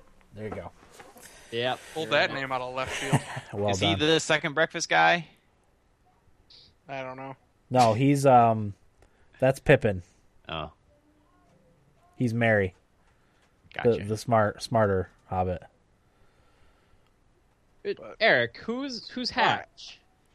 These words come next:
Speaker 3: Hatch is, uh, is it, is Serene? Is that the, the antagonist's name?
Speaker 2: Yeah.
Speaker 3: Serene. It's his, the, his right-hand man there.
Speaker 2: No, no, no, the actor.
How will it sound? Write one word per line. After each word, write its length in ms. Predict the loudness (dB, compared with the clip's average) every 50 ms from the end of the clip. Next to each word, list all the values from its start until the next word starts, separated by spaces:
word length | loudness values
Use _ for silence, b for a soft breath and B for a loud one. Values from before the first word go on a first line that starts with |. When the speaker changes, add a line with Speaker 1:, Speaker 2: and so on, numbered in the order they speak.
| _ _ _ _ _ _ _
Speaker 3:
Hatch 380 | 2 2 2 2 -2 -6 -8 -4
is, 380 | -2 0 0 0 -2 -4 -2
uh, 640 | 0 2 4 4 4 2 2 2 2 0 0 -2 -4 -8 _ _ _ _ _ _ _ _ _ -20 B B B B B B B B B -10
is 140 | -8 -8 -8
it, 220 | -10 -12 -14 -16 -14 _
is 100 | -12 -12
Serene? 520 | -8 -4 -4 -2 -2 -2 -2 -2 -4 -6 -8 -10
Is 100 | -4 0
that 200 | 0 0 0 0
the, 300 | 0 0 0 0 0 -2 -4
the 120 | -2 -2 -2
antagonist's 540 | -2 -2 -4 -4 -4 -4 -6 -10 -12 -10
name? 200 | -10 -10 -10 -10 -12 _ _ -20 -20 _ _ _ _ _ _
Speaker 2:
Yeah. 160 | 0 0 2
Speaker 3:
Serene. 320 | 2 2 0 0 -2 -4 -8 _ _ _ _ _ _ _ -14 _
It's 160 | -12 -6 0
his, 320 | 0 0 0 0 -4 -12 -4
the, 400 | 0 2 4 4 4 4 4 2 2
his 180 | 0 -4 0
right-hand 440 | 2 2 2 2 2 0 0 0 0
man 240 | 2 2 2 0 0
there. 200 | -4 -8 -12 -12 _ _ -20 -16 -4
Speaker 2:
No, 160 | 0 0 2
no, 100 | 2 2
no, 160 | 2 2 0 0
the 100 | -2 -2
actor. 460 | -2 -4 -4 -4 -6 -10 -10 -10